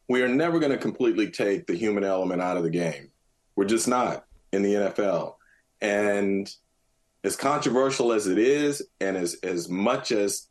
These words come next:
people like me will rail on, on the officials for certain situations and whatnot,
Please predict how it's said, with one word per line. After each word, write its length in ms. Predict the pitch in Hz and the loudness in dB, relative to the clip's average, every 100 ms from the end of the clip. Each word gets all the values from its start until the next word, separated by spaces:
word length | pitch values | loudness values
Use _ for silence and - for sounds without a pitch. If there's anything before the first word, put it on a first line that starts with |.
| _ | _
people 320 | - 117 117 | -6 -2 0
like 280 | 113 98 85 | 2 2 -2
me 500 | 92 120 147 160 165 _ _ _ _ _ | -2 0 0 -2 -6 _ _ _ _ _
will 240 | 95 98 | 0 2
rail 360 | 92 113 131 135 | 2 2 4 2
on, 280 | 131 127 - | 2 -2 0
on 240 | 113 113 | 0 2
the 100 | 113 110 | 2 0
officials 440 | - 131 - 123 | 0 -2 -2 -4
for 120 | - | -6
certain 280 | - 123 117 | -2 -2 -2
situations 640 | 117 131 117 117 123 135 123 | -2 -2 0 0 0 -2 -2
and 120 | 120 | -2
whatnot, 460 | 120 113 120 123 | -2 0 -2 -2